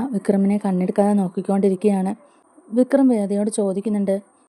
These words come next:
"കുറച്ച് മുമ്പ് വരെയുള്ള വേദയാണ് എനിക്കിഷ്ടം" എന്നിങ്ങനെ പറയുമ്പോഴേക്കും വേദ വിക്രമിനെ കെട്ടിപ്പിടിക്കുന്നുണ്ട്. എന്നിട്ട് പറയുന്നുണ്ട്, "ഇതുപോലെ എപ്പോഴും എന്നും നിങ്ങളുടെ നെഞ്ചിലെ തണലായി എൻ്റെ കൂടെ നിങ്ങൾ ഉണ്ടാവണം" എന്നിങ്ങനെ പറയുന്നുണ്ട്.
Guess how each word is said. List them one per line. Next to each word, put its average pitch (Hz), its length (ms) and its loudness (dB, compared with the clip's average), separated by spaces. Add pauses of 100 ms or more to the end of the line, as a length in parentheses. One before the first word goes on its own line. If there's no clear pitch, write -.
(220)
"കുറച്ച് 185 300 2
മുമ്പ് 202 260 -2
വരെയുള്ള 214 380 0
വേദയാണ് 208 540 -2
എനിക്കിഷ്ടം" 220 640 -4
എന്നിങ്ങനെ 214 360 -2
പറയുമ്പോഴേക്കും 202 720 -4 (440)
വേദ 180 300 -2 (140)
വിക്രമിനെ 190 420 -4
കെട്ടിപ്പിടിക്കുന്നുണ്ട്. 196 840 -4 (540)
എന്നിട്ട് 180 340 -2
പറയുന്നുണ്ട്, 190 480 -2 (280)
"ഇതുപോലെ 254 420 4
എപ്പോഴും 202 440 -4
എന്നും 190 340 -4
നിങ്ങളുടെ 196 300 -4
നെഞ്ചിലെ 190 400 -6
തണലായി 190 540 -6 (680)
എൻ്റെ 262 200 0
കൂടെ 208 260 -2
നിങ്ങൾ 202 260 -2
ഉണ്ടാവണം" 190 460 -4
എന്നിങ്ങനെ 202 360 -4
പറയുന്നുണ്ട്. 185 480 -4